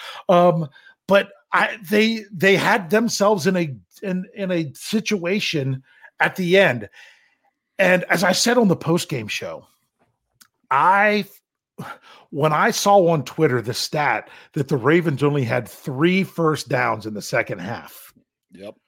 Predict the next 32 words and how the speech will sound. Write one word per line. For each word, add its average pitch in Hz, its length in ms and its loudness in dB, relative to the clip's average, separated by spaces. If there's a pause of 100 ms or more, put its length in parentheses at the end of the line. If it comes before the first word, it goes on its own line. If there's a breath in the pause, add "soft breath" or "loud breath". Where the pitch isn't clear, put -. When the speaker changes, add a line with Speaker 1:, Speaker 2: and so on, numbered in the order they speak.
(380 soft breath)
Speaker 1:
I'm 156 220 2
like, 143 360 4
as - 240 -4
the, 196 480 -2 (120)
that 147 220 -2
touchdown 180 340 -4
was 147 100 -8
scored, 202 300 -6
someone, 170 360 -8
I 135 120 -4
saw 202 500 2 (540 soft breath)
three 170 320 -2
first 185 260 -2
downs 175 220 0
in 135 60 -10
the 131 40 -12
second 165 240 -2
half. 175 340 0 (840)
I 131 60 0
was 143 120 0
like, 143 340 -4 (240)
"They 147 140 -2
got 127 240 -6
this. - 300 -16 (300)
Tucker's 143 280 0
not 143 160 4
even 135 100 0
gonna 135 140 -2
get 127 100 -2
a 120 40 -10
chance." - 360 -16 (1500 soft breath)
Um, 151 540 2